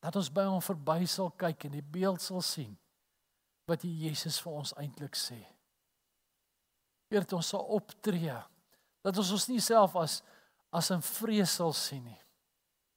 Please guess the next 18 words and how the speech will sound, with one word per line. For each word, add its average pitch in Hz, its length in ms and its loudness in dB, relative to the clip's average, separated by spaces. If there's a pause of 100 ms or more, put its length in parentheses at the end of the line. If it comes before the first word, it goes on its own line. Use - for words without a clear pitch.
(440)
Dat 196 160 0
ons - 80 4
nie 277 80 0
minderwaardig 202 880 6
is - 220 -2
nie, 113 100 -14 (560)
dat 160 160 2
ons 139 160 -2
duur 196 320 2
gekoop - 400 -8
is. - 220 -6 (1500)
Here, 185 240 4
dat, 156 320 -4 (640)
dat 170 200 -2
U 214 120 0
die 156 80 -2
volle 208 320 0
prys 131 320 -2